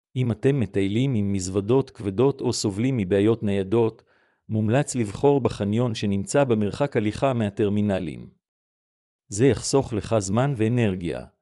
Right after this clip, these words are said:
ויהפוך את חוויית הנסיעה שלך לנוחה יותר. שתיים, אבטחה. אבטחה היא גורם חשוב נוסף שיש לקחת בחשבון בעת בחירת שירות חנייה.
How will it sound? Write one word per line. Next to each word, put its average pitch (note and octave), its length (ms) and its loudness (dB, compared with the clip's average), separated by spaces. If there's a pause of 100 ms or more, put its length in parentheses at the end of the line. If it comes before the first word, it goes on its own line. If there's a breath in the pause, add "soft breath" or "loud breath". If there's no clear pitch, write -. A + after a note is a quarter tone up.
(260)
ויהפוך G2+ 540 0
את - 100 -4
חוויית G#2+ 480 0
הנסיעה A2+ 520 -2
שלך A#2+ 360 -4 (100)
לנוחה A2+ 420 -2
יותר. C2+ 440 -6 (960)
שתיים, A2+ 520 2 (140)
אבטחה. F2 480 -6 (1120)
אבטחה G#2 460 0
היא B2+ 180 0
גורם G2+ 360 2
חשוב G#2 460 -2
נוסף G2+ 640 -2
שיש A2+ 340 -2
לקחת B2+ 400 0
בחשבון A2 600 -2
בעת A2 220 2
בחירת G#2 460 -4
שירות B2 360 -4
חנייה. E2 500 -4